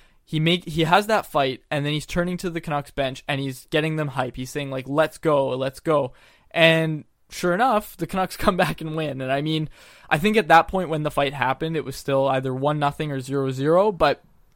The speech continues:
the point remains. Jake Virtanen showed in that series to the coaching staff that, "Hey, I might not be able to be useful in all the ways that you'd like me to, but I can be useful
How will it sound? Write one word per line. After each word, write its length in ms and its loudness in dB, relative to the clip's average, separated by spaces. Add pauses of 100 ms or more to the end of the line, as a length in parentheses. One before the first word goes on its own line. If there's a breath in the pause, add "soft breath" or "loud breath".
(440)
the 60 -2
point 220 6
remains. 460 0 (280 soft breath)
Jake 200 6
Virtanen 320 -2
showed 460 2
in 200 -2
that 220 0
series 260 0
to 80 -12
the 80 -4
coaching 320 -2
staff 300 2
that, 180 0 (300 soft breath)
"Hey, 200 8
I 140 6
might 160 4
not 160 4
be 120 6
able 120 2
to 60 -2
be 80 -2
useful 600 0
in 360 -6 (100)
all 160 6
the 80 0
ways 260 -2
that 120 -8
you'd 180 -8
like 240 2
me 120 -2
to, 340 -2 (320 soft breath)
but 240 4
I 120 6
can 300 0
be 100 -2
useful 640 -2